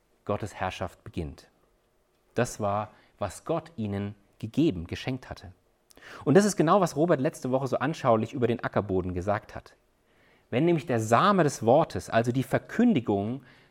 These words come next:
darüber, wer Jesus ist, in einem Menschen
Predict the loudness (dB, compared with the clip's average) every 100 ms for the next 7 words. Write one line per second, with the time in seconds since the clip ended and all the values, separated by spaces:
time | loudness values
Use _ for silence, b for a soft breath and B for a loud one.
0 | b -2 4 4 4 4 4 6 4 4
1 | -2 -6 -6 -6 -12 -20 _ _ _ _
2 | _ _ _ _ _ _ 0 0 2 4
3 | 4 4 4 2 0 0 2